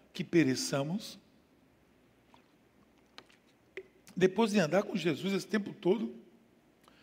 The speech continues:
eles ainda vão perguntar para Jesus: "Você não se preocupa se a gente vai morrer, não?" Às vezes o silêncio de Deus grita muito mais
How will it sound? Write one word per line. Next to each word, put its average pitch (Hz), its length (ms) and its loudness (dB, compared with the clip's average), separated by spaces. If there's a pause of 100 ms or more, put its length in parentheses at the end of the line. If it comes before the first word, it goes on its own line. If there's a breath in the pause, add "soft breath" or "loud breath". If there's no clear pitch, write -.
(320 soft breath)
eles 190 160 -6
ainda 202 220 6
vão 202 120 2
perguntar 208 420 2
para 196 120 0
Jesus: 139 400 0 (240 loud breath)
"Você - 100 -10
não 403 100 -4
se - 100 -12
preocupa 190 440 4
se 160 120 -2
a 147 40 2
gente 156 220 -4
vai 156 100 2
morrer, 147 360 -2
não?" 160 200 -4 (1800)
Às 139 120 0
vezes 170 240 6
o 170 80 2
silêncio 175 500 2
de 147 80 -4
Deus 170 320 8
grita 226 480 4
muito 202 340 0
mais 170 560 0